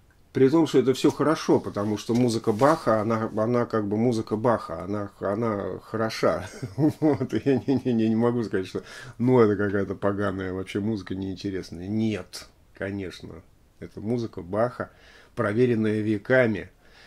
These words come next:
И, и, и это гений, который написал действительно удивительную музыку, б-, выстроил схему, в которой работают десятки тысяч музыкантов.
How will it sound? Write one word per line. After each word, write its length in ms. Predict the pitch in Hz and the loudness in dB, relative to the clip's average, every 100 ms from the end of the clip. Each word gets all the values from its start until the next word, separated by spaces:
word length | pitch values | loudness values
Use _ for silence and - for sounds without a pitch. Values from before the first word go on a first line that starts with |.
| - - - _ _ _ _ | -20 -20 -20 _ _ _ _
И, 160 | 90 98 | -8 -6
и, 440 | 95 92 92 85 | -4 -6 -6 -6
и 540 | - 95 92 90 87 85 | -8 -6 -6 -4 -4 -6
это 200 | 95 92 | -4 -6
гений, 440 | 92 110 123 98 | -2 2 2 2
который 340 | 85 87 92 92 | -2 -6 -6 -6
написал 500 | 90 92 - 104 92 | -6 -8 -4 -2 -2
действительно 760 | 87 87 110 107 90 87 87 90 87 82 | -6 -8 -6 -4 -4 -6 -6 -8 -10 -12
удивительную 680 | 87 95 110 104 104 95 92 | -8 -4 -2 -2 -4 -4 -2
музыку, 420 | 104 110 95 - | -2 -2 -6 -10
б-, 220 | 87 85 85 85 - - 101 87 - - - - - - _ _ | -12 -12 -14 -16 -20 -18 -16 -18 -20 -20 -20 -20 -20 -20 _ _
выстроил 800 | 104 104 113 139 - 120 113 107 | -10 -4 2 2 2 4 4 2
схему, 840 | - - - 139 135 117 104 90 - - 82 - - | -2 -8 -2 4 6 6 2 -4 -12 -20 -18 -20 -20
в 100 | - | -6
которой 440 | 113 104 123 110 | -4 -2 0 2
работают 880 | 104 107 113 117 107 101 95 - - - - - _ - _ _ - | 2 2 0 -2 -2 -2 -4 -14 -16 -18 -18 -20 _ -20 _ _ -12
десятки 640 | 107 113 117 143 123 - | -6 -2 2 2 2 -2
тысяч 380 | 92 104 87 85 | -6 -6 -6 -10
музыкантов. 600 | 92 85 82 82 80 - | -10 -8 -10 -10 -12 -16